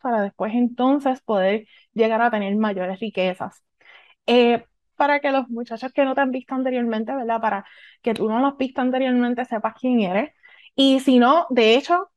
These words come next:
referen-, eh, referenciando al episodio anterior que estuvimos hablando, donde fue, este,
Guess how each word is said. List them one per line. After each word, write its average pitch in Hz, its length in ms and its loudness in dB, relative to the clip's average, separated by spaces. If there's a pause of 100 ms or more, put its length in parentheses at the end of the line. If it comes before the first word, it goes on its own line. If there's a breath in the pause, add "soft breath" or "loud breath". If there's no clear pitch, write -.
(200)
referen-, 220 580 0
eh, 220 300 4
referenciando 208 720 -4
al 269 140 2
episodio 214 500 -2
anterior 254 360 -2
que 262 80 -4
estuvimos 240 380 -4
hablando, 220 440 0
donde 226 300 -4
fue, 190 520 -4
este, 208 640 -2